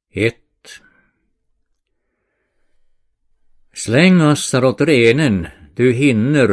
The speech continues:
ropade mamma från förstukvisten. Jag var på väg till skolan. Det hade kommit snö under natten. Vid grannens infart syntes inga spår efter Anne. Då visste jag att klockan ännu inte var sju.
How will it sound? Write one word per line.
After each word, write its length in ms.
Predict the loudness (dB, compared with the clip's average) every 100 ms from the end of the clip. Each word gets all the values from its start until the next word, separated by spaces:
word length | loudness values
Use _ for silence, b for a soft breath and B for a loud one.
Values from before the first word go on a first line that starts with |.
| -4
ropade 580 | -10 -6 -6 -4 -4 -2
mamma 440 | -2 -2 -2 -4 -4
från 200 | -6 -6
förstukvisten. 1160 | -6 -6 -8 -12 -10 -10 -10 -12 -10 -10 -12 -18 _ _ _ _ _ -6
Jag 80 |
var 120 | -4 -2
på 120 | -4
väg 280 | -4 -6 -8
till 120 | -12
skolan. 680 | -10 -12 -12 -12 -14 -14 -20 _ _ _ _ _ _ _ _ _ _ _ _ _ _ _ _ _ _ _
Det 80 | -6
hade 220 | -2 -2
kommit 300 | -2 -2 -2
snö 500 | -4 0 2 2 2
under 200 | 0 -2
natten. 760 | -2 -6 -10 _ -4 -4 -6 -10
Vid 320 | -12 -10 -8 -6
grannens 540 | -4 -2 -2 -4 -4
infart 560 | -2 -4 -6 -6 -6 -6
syntes 460 | -8 -8 -8 -8
inga 280 | -6 -4 -6
spår 480 | -8 -8 -6 -6 -6
efter 420 | -10 -12 -10 -10
Anne. 480 | -8 -8 -6 -8 -10 -12 _ _ _ _ _ _ _ _ _ -6
Då 240 | 0 2
visste 380 | 2 -2 -4 -4
jag 120 | -2
att 100 | -4
klockan 500 | -6 -6 -6 -6 -4
ännu 280 | -4 -4 -4
inte 260 | -8 -10
var 140 | -10 -10
sju. 380 | -8 -10 -10